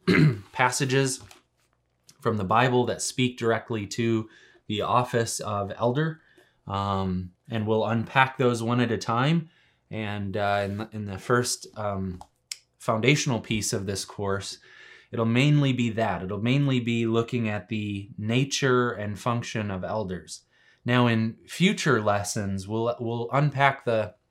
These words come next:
the nuts and bolts of what elder teams actually do, uh, how decision-making rights are distributed, and how elder teams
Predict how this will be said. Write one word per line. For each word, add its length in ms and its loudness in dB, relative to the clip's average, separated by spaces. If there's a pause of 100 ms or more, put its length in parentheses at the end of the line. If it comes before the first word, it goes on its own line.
(240)
the 140 4
nuts 280 4
and 160 2
bolts 360 2
of 120 -4
what 360 0 (100)
elder 320 -2
teams 400 -2
actually 460 -2
do, 380 -6 (500)
uh, 600 -4
how 280 2
decision-making 920 -2
rights 440 -2
are 460 -4 (340)
distributed, 920 0
and 280 -6
how 400 4
elder 340 2
teams 640 -2